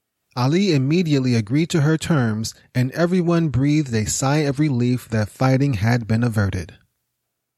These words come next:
Unfortunately, the details of the agreement leaked out and began to spread among Ali's camp. Many of those who protested against Uthman were able to hide in plain sight by joining Ali's army.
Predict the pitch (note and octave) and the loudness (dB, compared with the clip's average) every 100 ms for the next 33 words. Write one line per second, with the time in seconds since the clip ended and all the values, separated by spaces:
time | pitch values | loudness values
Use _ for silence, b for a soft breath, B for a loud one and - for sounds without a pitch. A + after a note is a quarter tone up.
0 | _ _ B2 A2+ - D#3+ - G#2+ G2 G2+ | _ _ -2 -2 2 0 2 -4 -4 -4
1 | G#2+ A2 _ _ B2+ G2+ F3 A3 - A#3 | -6 -6 _ _ 0 2 2 2 4 4
2 | A3+ G#3 A2+ G#2 G#2 A2 G#2 D3+ C#3 A#2 | 4 0 -2 -2 0 -2 2 2 2 0
3 | G2+ A#2 E3+ - C3 C3 C3+ B2 A2 G#2 | 0 0 0 0 2 2 0 -2 -2 0
4 | B2+ B2+ B2 - - D#3+ C3+ G#2 G#2+ A2+ | 0 0 -2 -4 -2 2 2 2 0 0
5 | G2 G#2 G#2+ G#2 - B2+ F#2 - - - | -2 -4 -4 -4 -4 -4 -6 -8 -18 -20
6 | _ _ _ _ _ _ _ C3+ G3 G3+ | _ _ _ _ _ _ _ -2 0 2
7 | E3 B2+ D3 D3+ - A#2+ - F3 F3 - | 0 0 2 2 0 -2 0 0 0 0
8 | C3+ B2 C3 A#2 A#2 A2+ - D#3 E3+ A#2 | -2 0 0 0 0 -2 -2 -2 -2 -2
9 | A2 A2 A2 A2+ C3 B2 A#2 A2 B2 B2+ | 0 0 -2 0 0 0 0 -2 -2 0
10 | B2+ G#2+ G2+ C#3 A#2+ G#2+ - F3 F#2+ - | 0 0 -2 0 0 0 0 0 0 -4
11 | A2 G#2+ G#2 D3+ B2+ G#2+ G2 G#2 G#2 F#2+ | -2 0 2 2 2 0 -2 -2 -4 -4
12 | - B2+ G2+ F#2 G2+ | -2 0 -2 -6 -14